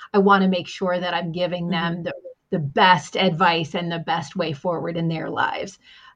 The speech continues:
Speaker 1: Um, my coaching philosophy, of course, is to let them come up with their own conclusions.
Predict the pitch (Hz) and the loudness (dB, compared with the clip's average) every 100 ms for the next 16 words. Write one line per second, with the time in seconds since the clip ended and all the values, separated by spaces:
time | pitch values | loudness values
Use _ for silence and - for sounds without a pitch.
0 | _ 196 180 147 110 190 233 _ _ 240 | _ 2 4 4 2 -2 -6 _ _ 4
1 | 208 190 233 240 240 190 196 165 - 190 | 4 4 4 4 4 0 0 -2 -2 -6
2 | 175 170 - 180 - 170 - 196 160 180 | -4 -4 -4 -4 -6 -12 -4 -4 0 -2
3 | - 180 180 185 - 185 165 156 208 175 | -2 -2 -2 -2 -2 0 0 -2 -2 -2
4 | 143 170 165 - 180 190 180 190 160 175 | -2 -4 -2 -4 -4 -2 0 -2 0 4
5 | 202 254 311 | 6 6 2